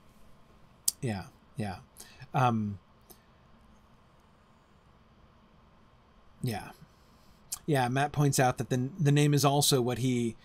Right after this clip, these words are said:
is now certainly not. He's no longer the Master of Bag End. Um, right,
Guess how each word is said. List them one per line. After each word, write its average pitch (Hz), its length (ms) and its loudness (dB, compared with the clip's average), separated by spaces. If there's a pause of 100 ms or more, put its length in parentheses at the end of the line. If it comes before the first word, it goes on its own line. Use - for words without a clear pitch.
(220)
is 127 180 0
now 120 280 -2
certainly 113 600 -2
not. 123 400 -4
He's 123 220 -6
no 117 140 -4
longer 117 560 -2 (280)
the 123 80 -2
Master 107 440 -2
of - 160 -10
Bag 101 260 -6
End. 104 420 -8 (420)
Um, 104 420 -2
right, 165 420 2